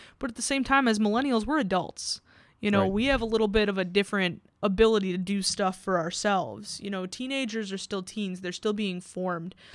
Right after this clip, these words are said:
Speaker 1: um, in this relationship. And so if I gotta go in there and smell like the flock, which in youth ministry can be pretty smelly, um,
Speaker 2: <laughs>
Speaker 1: <laughs> I'll do that. You know, it smells a lot like old Cheetos and, you know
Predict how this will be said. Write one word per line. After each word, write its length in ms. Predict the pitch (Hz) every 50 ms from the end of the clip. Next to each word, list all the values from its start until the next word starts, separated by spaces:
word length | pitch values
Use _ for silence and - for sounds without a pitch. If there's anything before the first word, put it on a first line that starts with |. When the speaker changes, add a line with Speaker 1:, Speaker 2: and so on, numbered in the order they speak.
| - - - - -
Speaker 1:
um, 220 | 190 185 180 180
in 80 | 180 185
this 180 | 185 180 -
relationship. 680 | - 190 180 180 180 180 - 196 185 - 185 175 185 -
And 100 | 175 185
so 240 | - - 185 185 185
if 100 | 185 -
I 80 | 202
gotta 200 | 214 233 226 220
go 180 | 202 208 208 208
in 120 | 208 208
there 140 | 208 202 196
and 120 | 185 185
smell 240 | - - - 196 190
like 180 | 196 196 185 -
the 80 | 175
flock, 400 | - - - 180 185 196 214 -
which 340 | - 196 185 - - - - -
in 120 | - 202
youth 200 | 196 202 208 - -
ministry 380 | 196 190 190 185 - - - 170
can 120 | - 190
be 100 | 185 175
pretty 180 | 180 - 185 165
smelly, 440 | 190 - - 175 170 190 214 233 226 - - - - - - - -
um, 260 | 208 202 190 - 156
Speaker 2:
<laughs> 380 | - - - 294 247 294 269 240 - -
Speaker 1:
<laughs> 120 | - - -
I'll 120 | 233 240
do 220 | 226 202 247 277
that. 300 | 247 220 170 165 - -
You 100 | - 220
know, 160 | 202 190 196 226
it 80 | 220
smells 240 | - - 220 220 208
a 40 | 214
lot 180 | 220 214 208
like 200 | 208 196 196 196 - -
old 240 | 190 190 202 196
Cheetos 720 | 196 - - - 202 196 202 202 208 208 214 214 220 208 196
and, 340 | 180 170 175 175 175 190 - - - - - - _ _
you 100 | - 196
know 340 | 185 175 175 - 180 196